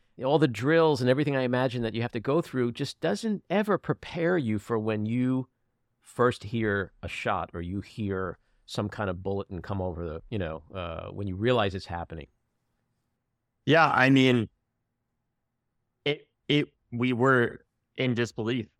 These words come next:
Speaker 2: when it was happening. I mean, I, I, for one, and many of my classmates I know thought it, initially it was a drill, um,
Speaker 1: Mm-hmm.
Speaker 2: because we, you know, are taught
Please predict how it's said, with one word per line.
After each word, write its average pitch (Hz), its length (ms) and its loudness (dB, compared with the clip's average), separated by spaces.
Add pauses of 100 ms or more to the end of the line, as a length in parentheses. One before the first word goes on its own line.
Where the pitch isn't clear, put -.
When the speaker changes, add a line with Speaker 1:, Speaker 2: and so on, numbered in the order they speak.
(180)
Speaker 2:
when 120 180 2
it 92 40 4
was 104 140 -2
happening. 107 380 0
I 104 80 0
mean, 110 200 -2
I, 113 260 2 (200)
I, 120 220 2
for 139 140 0
one, 113 240 2
and 113 120 0
many 113 200 0
of 113 60 -2
my 113 140 0
classmates 110 540 -2
I 107 40 -2
know 107 180 -2
thought 107 340 0
it, - 180 -8 (240)
initially 123 400 2
it 110 80 2
was 107 140 -2
a 107 60 -2
drill, 123 340 -2 (280)
um, 107 260 0
Speaker 1:
Mm-hmm. - 40 -4
Speaker 2:
because 107 480 -2
we, 110 340 -2 (380)
you 120 140 2
know, 110 140 4
are 113 280 2
taught 104 320 2